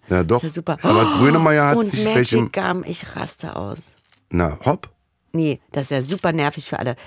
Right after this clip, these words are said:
Speaker 2: Das kann ich
Speaker 1: Nee.
Speaker 2: nämlich nicht leiden. Doch, wenn
Speaker 1: Essen
Speaker 2: man
Speaker 1: im
Speaker 2: im
Speaker 1: Podcast.
Speaker 2: Podcast isst.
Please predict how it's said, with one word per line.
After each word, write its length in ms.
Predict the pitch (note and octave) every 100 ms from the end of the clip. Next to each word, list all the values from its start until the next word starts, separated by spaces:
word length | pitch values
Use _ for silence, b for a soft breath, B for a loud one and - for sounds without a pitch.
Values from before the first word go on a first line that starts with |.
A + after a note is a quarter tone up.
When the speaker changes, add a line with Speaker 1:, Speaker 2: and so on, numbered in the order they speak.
| B
Speaker 2:
Das 200 | A3+ -
kann 160 | - F2
ich 80 |
Speaker 1:
Nee. 80 | F#2
Speaker 2:
nämlich 220 | F3+ F3+
nicht 220 | G3+ G3+ E3
leiden. 300 | C3+ C3 C3
Doch, 220 | C#3 -
wenn 80 | C#3
Speaker 1:
Essen 200 | C3+ D3+
Speaker 2:
man 0 |
Speaker 1:
im 40 | C3+
Speaker 2:
im 20 |
Speaker 1:
Podcast. 720 | C3+ A3+ - A2 F#3 F#3+ -
Speaker 2:
Podcast 0 | B B _
isst. 420 | - A#3+ - -